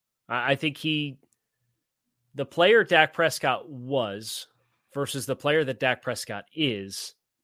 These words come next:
I think is a really nice embodiment of continued evolution. I feel like I talk about that every time we talk about Dak, but he's not the same player he was when he came into the league.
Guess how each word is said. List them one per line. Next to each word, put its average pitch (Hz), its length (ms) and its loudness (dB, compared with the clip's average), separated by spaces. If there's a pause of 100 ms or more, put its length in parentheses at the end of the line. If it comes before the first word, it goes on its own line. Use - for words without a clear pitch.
(220)
I 104 100 -12
think 110 180 -12
is 104 140 -12
a 107 80 -12
really 123 320 -6
nice 120 260 -4
embodiment 110 640 -6
of 110 180 -18
continued 107 640 -12 (460)
evolution. 120 400 -4
I 113 80 2
feel 143 160 0
like 123 140 4
I 104 60 -2
talk 107 280 -2
about 101 200 -4
that 95 140 -6
every 95 180 -8
time 92 180 -10
we 85 80 -12
talk 85 200 -10
about 80 240 -12
Dak, - 240 -12 (280)
but 107 240 -2 (500)
he's 139 220 -2
not 160 240 10
the 143 80 -2
same 117 240 -4
player 107 260 -4
he 104 120 -8
was 95 280 -6
when 82 80 -14
he 80 60 -16
came 87 200 -14
into - 140 -20
the - 60 -20
league. - 240 -20